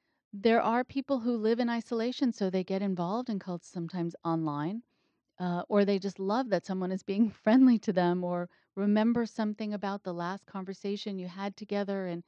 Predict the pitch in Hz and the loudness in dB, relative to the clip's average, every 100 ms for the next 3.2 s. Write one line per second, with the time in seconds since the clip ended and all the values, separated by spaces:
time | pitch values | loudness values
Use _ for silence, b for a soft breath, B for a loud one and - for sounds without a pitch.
0 | _ _ - 196 - 208 - 196 - 196 | _ _ -6 -6 -6 -8 -6 -8 -8 -10
1 | 196 180 160 165 170 - - 175 - 180 | -10 -10 -8 -6 -8 -10 -16 -16 -8 -6
2 | 175 170 160 - 180 180 180 180 180 143 | -4 -6 -8 -10 -8 -6 -4 -6 -8 -14
3 | 156 _ | -20 _